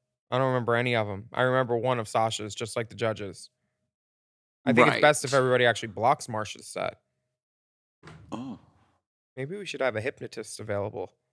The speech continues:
Speaker 2: <laughs>
Speaker 1: Hypnotist. No?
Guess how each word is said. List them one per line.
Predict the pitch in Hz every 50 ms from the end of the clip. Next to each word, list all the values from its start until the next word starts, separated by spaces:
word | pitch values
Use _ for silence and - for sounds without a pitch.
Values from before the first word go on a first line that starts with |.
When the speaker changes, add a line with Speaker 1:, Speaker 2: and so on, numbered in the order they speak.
| _ _ _ _ _ _ _ _ _ _ _ _ -
Speaker 2:
<laughs> |
Speaker 1:
Hypnotist. | - - - - - - - - - - - - - - - - - - - - - - - - - - - - - - - - _ - _ _ _ _ _ _ _ _ _ _ _ _ _ _ _ _ _ - - - - _ _ _ _ _ - - _ _ _ - - _ _ - - - - - _ _ _ _ - - - - - -
No? | 139 131 131 151 226 269 269